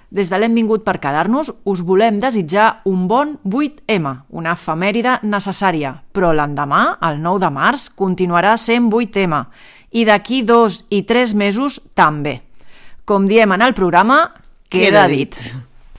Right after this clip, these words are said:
Speaker 2: Així doncs, comencem el repàs de l'actualitat esportiva de la setmana, en què destaquem el pas a les semifinals de l'Eurocup de l'Espart Girona, a banda de les lligues regulars del propi bàsquet, d'hoquei patins, de waterpolo,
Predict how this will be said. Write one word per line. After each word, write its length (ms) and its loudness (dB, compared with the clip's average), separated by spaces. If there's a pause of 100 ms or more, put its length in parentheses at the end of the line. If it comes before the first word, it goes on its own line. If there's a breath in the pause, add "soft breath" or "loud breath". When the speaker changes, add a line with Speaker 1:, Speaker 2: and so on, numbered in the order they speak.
(140)
Speaker 2:
Així 240 -4
doncs, 240 0
comencem 480 -2
el 80 2
repàs 320 0
de 80 -4
l'actualitat 480 -4
esportiva 400 -6
de 80 0
la 80 -4
setmana, 320 -2 (400)
en 160 0
què 160 0
destaquem 540 -2 (180)
el 240 -4
pas 240 2
a 80 0
les 80 -4
semifinals 560 -2
de 160 0
l'Eurocup 480 -2
de 160 -2
l'Espart 320 0
Girona, 460 0 (580 soft breath)
a 80 0
banda 240 2
de 80 2
les 320 -2
lligues 240 0
regulars 540 0
del 180 -2
propi 320 -6
bàsquet, 560 0
d'hoquei 240 -4
patins, 400 -2
de 80 0
waterpolo, 720 -2